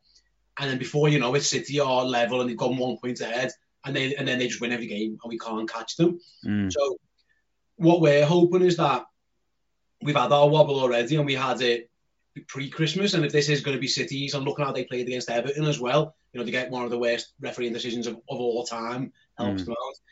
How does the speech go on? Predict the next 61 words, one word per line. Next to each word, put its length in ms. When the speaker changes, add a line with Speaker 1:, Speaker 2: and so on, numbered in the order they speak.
Speaker 1:
So 120
if 40
they're 220
gonna 120
be 100
in 40
a 40
bit 120
of 60
a 60
dip 240
of 100
form, 360
and 80
we're 200
gonna 160
be 80
on 120
the 120
way 240
up, 100
that's 200
the 100
key. 280
But 200
I 80
don't 140
think 120
it's 100
ours 380
to 80
lose, 480
but 140
I, 180
I 20
think 260
everyone 320
acknowledges 440
we're 140
in 120
it, 260
and 100
it's 120
probably 440
gonna, 180
we're 120
probably 300
gonna 180
be 120
in 60
it 240
right 260
through 180
till 140
April, 480
and, 160
and 160
then 120
it'll 140
just 160
be 200